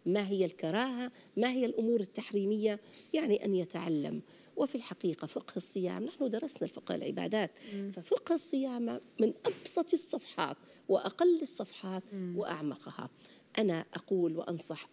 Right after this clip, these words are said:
Speaker 1: أن يعتمدون، يدرسونها من الآن،
Speaker 2: مم.
Speaker 1: يدرسون ماذا يحرم في الصيام، ماذا يجب في
Speaker 2: مم.
Speaker 1: الصيام، ماذا هي الشروط التي يصح بها الصيام والشروط التي لا يصح. وفي هذا بح-، أبحاث طويلة جدًا طبعًا.
Speaker 2: أكيد،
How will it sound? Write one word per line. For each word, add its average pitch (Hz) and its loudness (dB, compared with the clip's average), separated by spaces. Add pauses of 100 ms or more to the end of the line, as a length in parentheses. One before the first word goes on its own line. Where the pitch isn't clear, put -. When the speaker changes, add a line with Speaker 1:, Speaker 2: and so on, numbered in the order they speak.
Speaker 1:
أن 190 2 (120)
يعتمدون، 208 2 (300)
يدرسونها 196 4
من 147 -4
الآن، - -6 (160)
Speaker 2:
مم. 247 -4
Speaker 1:
يدرسون 220 0
ماذا 214 -2
يحرم 147 -2 (220)
في - -8
الصيام، 160 0
ماذا 196 -2
يجب 156 0
في - -8
Speaker 2:
مم. 98 -2
Speaker 1:
الصيام، 185 -4 (320)
ماذا 233 2
هي 214 4
الشروط 285 6
التي 214 0
يصح 190 2 (260)
بها 185 4
الصيام 180 0 (240)
والشروط 233 2
التي - -4
لا 123 -4
يصح. - -4 (340)
وفي 240 0
هذا 147 -6
بح-، - -10
أبحاث 175 -4
طويلة 165 -2
جدًا 143 -6
طبعًا. - -14
Speaker 2:
أكيد، 196 -2